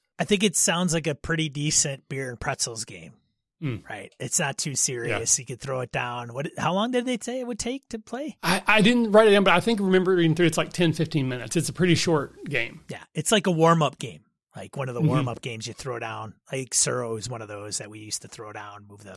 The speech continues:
Speaker 2: I
Speaker 1: things,
Speaker 2: play that game all the time
Speaker 1: the
Speaker 2: with my
Speaker 1: tile
Speaker 2: kids.
Speaker 1: game,
Speaker 2: I love
Speaker 1: right?
Speaker 2: it. Yeah.
Speaker 1: Great warm-up game to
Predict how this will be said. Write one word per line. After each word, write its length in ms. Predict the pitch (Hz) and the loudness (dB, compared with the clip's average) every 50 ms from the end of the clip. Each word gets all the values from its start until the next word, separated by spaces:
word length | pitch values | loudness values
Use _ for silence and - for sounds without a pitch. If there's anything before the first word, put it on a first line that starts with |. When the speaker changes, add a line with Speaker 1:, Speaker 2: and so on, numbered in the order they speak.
| - - | -12 -6
Speaker 2:
I 120 | 156 135 | -4 -2
Speaker 1:
things, 100 | 139 - - | -2 0 0
Speaker 2:
play 120 | 165 147 | 0 0
that 140 | 139 143 143 | 0 0 0
game 240 | 143 135 131 127 123 | -2 -2 -2 -2 -2
all 140 | 120 120 123 | -2 -2 -4
the 100 | 117 - | -4 -8
time 160 | - 147 127 | -8 -8 -8
Speaker 1:
the 40 | 120 | -6
Speaker 2:
with 80 | 123 127 | -6 -6
my 60 | 120 | -6
Speaker 1:
tile 160 | 110 110 110 | -6 -8 -8
Speaker 2:
kids. 60 | 110 104 - 107 | -10 -10 -12 -12
Speaker 1:
game, 60 | - - | -12 -10
Speaker 2:
I 40 | |
love 60 | 131 123 | -8 -8
Speaker 1:
right? 200 | 123 113 104 - | -8 -8 -10 -12
Speaker 2:
it. 60 | - 123 | -12 -10
Yeah. 160 | - 113 104 104 - _ _ _ _ _ _ _ _ | -10 -8 -10 -12 -14 _ _ _ _ _ _ _ _
Speaker 1:
Great 340 | - 180 180 180 185 175 - | 2 4 4 4 4 2 0
warm-up 400 | 160 156 151 147 147 143 143 - | 2 4 4 4 4 2 0 0
game 300 | - 143 135 135 131 127 | -2 -4 -4 -4 -4 -6
to 360 | - - - 143 123 117 113 | -4 -4 -4 -4 -4 -6 -8